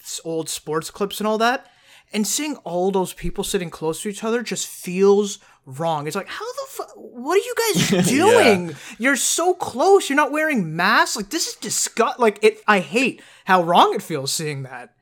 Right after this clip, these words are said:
Speaker 2: Yeah, it's hard to imagine a time where you could just be in a really crowded place and not be, like,
Speaker 1: Westwood.
Speaker 2: disgusted by that.
Speaker 1: <laughs>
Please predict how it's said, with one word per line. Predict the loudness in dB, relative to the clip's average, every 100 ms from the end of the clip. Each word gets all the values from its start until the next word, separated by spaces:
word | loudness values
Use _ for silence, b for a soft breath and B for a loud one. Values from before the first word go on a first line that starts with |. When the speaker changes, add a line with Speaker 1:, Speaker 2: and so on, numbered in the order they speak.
| -12
Speaker 2:
Yeah, | -4 0 2
it's | 2 0 2
hard | 2
to | 2 -2
imagine | 2 0 0 -6 -6 -10 _ _ _ _ -8
a | -8
time | -4 -2 -2 -2
where | -2 -2 -4 -8 b b b
you | -8
could | -6
just | -6 -4
be | -2
in | -2
a | -2
really | -2 -2 -2
crowded | -2 -2 -4 -6
place | -4 -4 -6
and | -10 -8
not | -8 -8 -10 _ -10
be, | -6 0
like, | 2
Speaker 1:
Westwood. | 2 0 0
Speaker 2:
disgusted | -2 -6 -8
by | -6 -4
that. | -2 -4 -6
Speaker 1:
<laughs> | -8